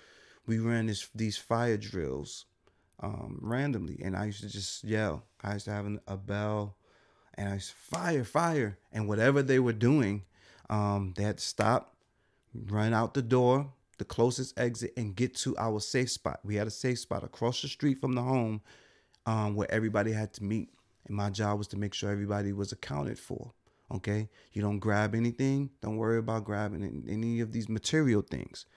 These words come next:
Those things can be replaced. Your life can't. So we used to run through this routine. They knew exactly what to do. And, um, I felt comfortable and confident, um, knowing that I had,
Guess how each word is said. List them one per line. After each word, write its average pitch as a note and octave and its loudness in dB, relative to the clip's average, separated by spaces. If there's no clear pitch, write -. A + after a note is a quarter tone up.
Those G#2 -2
things A#2 2
can A#2 2
be A2 0
replaced. G#2+ -4
Your G2 0
life G#2+ 0
can't. A#2 -6
So A#2 0
we A#2+ 4
used A#2+ -4
to A#2 0
run A#2 0
through B2+ -2
this G2+ -4
routine. A#2 0
They G2 0
knew G#2+ -2
exactly A2 -2
what G#2+ -2
to F#2 -4
do. A#2 2
And, G#2 0
um, G2 -4
I G#2 -2
felt G#2 -4
comfortable - -4
and G#2+ -6
confident, A#2 -2
um, G2 -2
knowing A2 2
that G#2 2
I G#2 0
had, G#2 0